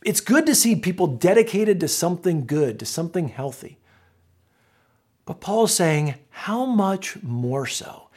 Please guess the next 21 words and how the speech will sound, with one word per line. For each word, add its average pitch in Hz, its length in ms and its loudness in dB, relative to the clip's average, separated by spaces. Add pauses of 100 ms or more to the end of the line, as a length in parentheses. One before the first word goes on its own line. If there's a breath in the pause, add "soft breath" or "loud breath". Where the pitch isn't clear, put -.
(200 loud breath)
is 175 220 8
it 185 80 10
exciting 165 840 4 (240 loud breath)
to 185 80 0
see 233 320 4
people 208 320 2
taking 220 400 2
the 185 80 6
time 175 680 0 (180 loud breath)
and 180 200 2
energy 185 640 4 (120 loud breath)
to 180 120 6
develop 220 500 6
their 156 160 2
spiritual 196 760 2
health? - 520 -8 (480 loud breath)
Something 262 420 6
that - 240 2
isn't 254 280 -2
just 220 260 0
temporary, 175 540 0